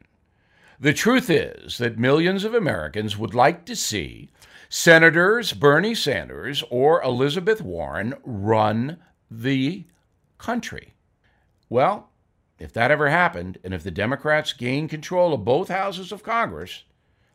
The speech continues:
America would become a very chaotic place, fast. Senator Sanders is the most dangerous. A true zealot, Sanders actually honeymooned in the totalitarian Soviet Union and, by his own admission,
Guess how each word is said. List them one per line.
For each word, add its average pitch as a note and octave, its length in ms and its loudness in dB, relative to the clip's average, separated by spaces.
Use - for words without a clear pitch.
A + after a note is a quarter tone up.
America F3+ 540 6
would E3+ 160 0
become C#3+ 340 2
a C3 140 0
very A2 880 4
chaotic F2+ 480 -2
place, - 600 -14
fast. - 640 -6
Senator F3+ 460 4
Sanders G#3+ 640 6
is C#3+ 160 0
the C#3+ 100 2
most C#3+ 320 0
dangerous. - 640 -8
A A2 80 0
true D#3 260 4
zealot, D3+ 420 6
Sanders F3 520 6
actually D3+ 320 2
honeymooned D3+ 760 2
in C3+ 240 -2
the B2+ 100 0
totalitarian C3+ 1200 -2
Soviet C#3 520 0
Union E3 460 0
and, G3+ 260 0
by E3 220 6
his C#3 320 0
own G#3+ 200 2
admission, C4 460 0